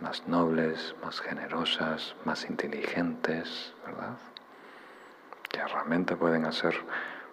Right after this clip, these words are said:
un salto muy grande en esta vida. Pero hay un, una traba, hay como algo que cae entre el engranaje, <laughs> algo se tuerce.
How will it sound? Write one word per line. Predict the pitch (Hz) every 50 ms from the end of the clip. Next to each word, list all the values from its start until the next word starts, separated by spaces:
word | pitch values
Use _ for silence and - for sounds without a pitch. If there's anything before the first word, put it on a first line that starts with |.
| - - -
un | - 85 80 76
salto | - - - 87 82 87 87 87 87 - 76
muy | 76 73 78 98 113 110
grande | - - - - 90 110 127 127 - -
en | - -
esta | - - - - - -
vida. | - - 110 120 - - - - - - - - - - - - - - - - - - - - - -
Pero | - - - -
hay | 117 120 120
un, | 127 135 139 139 - - - - - - - -
una | 107 107 101 - -
traba, | - - 87 82 - - - - - - - - - - - - - - - - - - - - - - - - - - - - - - - -
hay | 104 104
como | - - - 104 101 101 98 95 90 - - - - - - - - - - - - - - - -
algo | - - - 104 104 -
que | - - -
cae | - - - 82 90 90 95 98 98 - - - - - - - -
entre | - - 85 87 82 - - - 87 87 82
el | - - 85 85
engranaje, | 82 82 80 78 80 - - 82 87 98 98 - - - - - - - - - - - - -
<laughs> | - - - - - - - -
algo | - - - - - 117 104
se | - - - 87
tuerce. | - - - 92 95 98 92 - - - - - - -